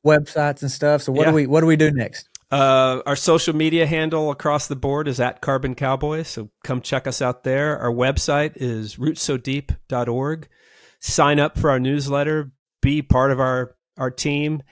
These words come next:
Speaker 2: Help us help you. Right now, we've got enough social media following that we can help other groups. Right. And so, um, and so if, if a group needs the word out on something along these lines,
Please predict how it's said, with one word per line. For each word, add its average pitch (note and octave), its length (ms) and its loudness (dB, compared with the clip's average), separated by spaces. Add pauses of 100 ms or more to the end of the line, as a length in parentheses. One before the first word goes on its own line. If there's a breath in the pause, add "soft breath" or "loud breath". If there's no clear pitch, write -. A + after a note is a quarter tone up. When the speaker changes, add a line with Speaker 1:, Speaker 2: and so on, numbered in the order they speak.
Speaker 2:
Help F3+ 320 2
us E3 260 0
help D#3+ 260 -2
you. C#3 400 2 (440)
Right D3+ 240 2
now, E3+ 200 2
we've G#3 160 4
got D#3 160 0
enough D3 240 -2
social D3+ 380 0
media E3 260 -2
following A#2+ 420 -2
that A#2+ 100 -8
we C#3+ 120 -4
can C#3 140 -6
help C#3 200 -4
other C3 300 -2
groups. - 760 -4
Right. C3+ 280 -2 (680)
And C3 220 -2
so, B2 560 0
um, A2 640 -8 (400)
and B2 120 -6
so B2+ 380 0
if, - 320 -10
if C#3+ 160 -6
a C3+ 40 -8
group D3 360 -4
needs D#3 460 -2
the C3 160 -6
word D3 260 2
out E3 260 4
on C3 140 0
something B2 560 -4 (280)
along C#3 320 2
these C3 200 -4
lines, D3+ 460 -4